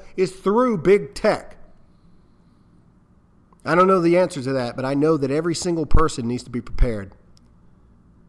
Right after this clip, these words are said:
Now, this is not me trying to scare you. This is me telling you the truth.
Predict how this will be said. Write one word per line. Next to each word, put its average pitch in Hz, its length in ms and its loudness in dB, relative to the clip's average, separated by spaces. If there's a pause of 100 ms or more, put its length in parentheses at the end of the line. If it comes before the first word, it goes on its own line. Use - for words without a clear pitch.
(1200)
Now, 120 80 -8
this 135 180 -8
is 113 300 -12
not 139 240 -4
me 147 80 -4
trying 135 280 -4
to 107 40 -10
scare 139 340 -6
you. 180 180 -6
This 156 220 -8
is 123 60 -12
me 139 160 -2
telling 170 300 -4
you 185 60 -4
the 180 100 -10
truth. - 440 -8